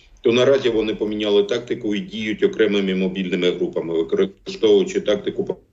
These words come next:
В К «Вагнер», яка була опробована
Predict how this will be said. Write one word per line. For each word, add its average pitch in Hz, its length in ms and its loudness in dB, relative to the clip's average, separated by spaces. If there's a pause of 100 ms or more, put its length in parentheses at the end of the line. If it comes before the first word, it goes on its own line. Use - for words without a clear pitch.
В 92 200 0
К 95 120 2
«Вагнер», 87 540 -4
яка 92 260 0
була 95 240 4
опробована 98 720 2